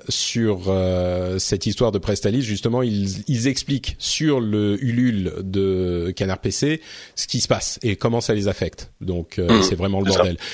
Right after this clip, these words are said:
Speaker 1: Mais tu
Speaker 2: Ouais,
Speaker 1: sais,
Speaker 2: puis ils sont très transparents, ils expliquent tout.
Speaker 1: on a un système tellement particulier pour la presse en France.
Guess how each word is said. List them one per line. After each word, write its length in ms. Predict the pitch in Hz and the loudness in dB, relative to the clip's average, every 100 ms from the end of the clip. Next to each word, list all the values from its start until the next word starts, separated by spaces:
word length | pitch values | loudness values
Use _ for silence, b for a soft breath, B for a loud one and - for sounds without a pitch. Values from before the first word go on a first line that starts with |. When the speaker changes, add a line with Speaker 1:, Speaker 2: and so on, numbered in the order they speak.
| B | B
Speaker 1:
Mais 160 | 131 156 131 | 0 0 0
tu 100 | - | 8
Speaker 2:
Ouais, 80 | 131 | 10
Speaker 1:
sais, 40 | - | 8
Speaker 2:
puis 100 | - | 6
ils 40 | |
sont 140 | - | 0
très 160 | - - | -2 -4
transparents, 500 | - - 95 98 110 | -2 4 8 8 8
ils 120 | 85 | 4
expliquent 260 | 85 - - | 0 -6 -4
tout. 260 | 98 104 82 - - B - | -2 -2 -4 -14 -20 B -2
Speaker 1:
on 100 | 139 | 0
a 40 | 160 | 0
un 40 | |
système 380 | - 170 180 151 | -2 0 0 0
tellement 300 | 165 160 160 | 0 0 0
particulier 540 | 143 - 120 110 113 | -2 -2 -2 2 2
pour 180 | - 101 | 2 2
la 80 | 92 | 2
presse 260 | - 107 | 0 0
en 80 | 95 | -2
France. 500 | - 101 98 - - | -4 -2 -2 -2 -8